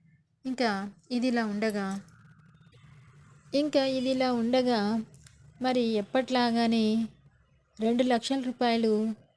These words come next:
కాను ఒక లక్ష రూపాయలు మాత్రమే సాగరు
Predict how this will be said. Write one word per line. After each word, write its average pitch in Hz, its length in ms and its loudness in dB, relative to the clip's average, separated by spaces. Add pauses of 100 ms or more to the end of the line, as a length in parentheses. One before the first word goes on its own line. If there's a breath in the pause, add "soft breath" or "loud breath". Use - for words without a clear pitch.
(480)
కాను 240 260 0
ఒక 240 140 -2
లక్ష 226 300 2
రూపాయలు 247 400 0
మాత్రమే 226 520 -2 (100)
సాగరు 214 600 0